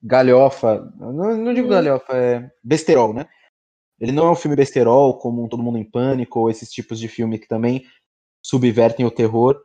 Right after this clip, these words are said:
Speaker 1: mas ele é, ele, ele, assim, ele é a dose certa de tudo, então eu gosto bastante.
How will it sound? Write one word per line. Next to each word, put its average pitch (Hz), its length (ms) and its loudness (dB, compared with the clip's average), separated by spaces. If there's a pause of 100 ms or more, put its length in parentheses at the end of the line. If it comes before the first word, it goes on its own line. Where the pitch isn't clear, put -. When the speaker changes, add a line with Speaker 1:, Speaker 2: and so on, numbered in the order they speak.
(340)
Speaker 1:
mas 110 960 0
ele 117 180 0
é, 120 120 -2
ele, 117 280 -4
ele, 117 160 -2
assim, 120 300 -4
ele 117 120 0
é 139 80 4
a 147 80 2
dose 151 240 0
certa 147 340 0
de 143 120 -8
tudo, 113 340 -6
então 117 160 -6
eu 117 80 -2
gosto 117 240 -4
bastante. 107 720 -10